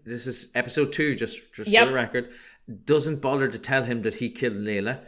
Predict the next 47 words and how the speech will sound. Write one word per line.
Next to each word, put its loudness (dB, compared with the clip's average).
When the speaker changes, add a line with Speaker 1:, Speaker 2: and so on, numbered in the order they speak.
Speaker 1:
because, 0
you 2
know, 2
he's -2
one 0
of -2
her 2
main 0
characters -2
and -8
he -2
wants -4
to -6
keep -4
the -10
fact -6
that -8
he -6
murdered -2
his -8
own -8
wife. -6
Uh, -4
even 2
if 2
it 2
was 4
by 4
accident, 0
he -2
t-, 0
he 2
hasn't 2
told 6
anybody 2
yet. 0
So 6
let's -2
keep -6
the 0
record. 2
This -2
is -2
somehow -2
fast-forwarding 0
his -4
story 2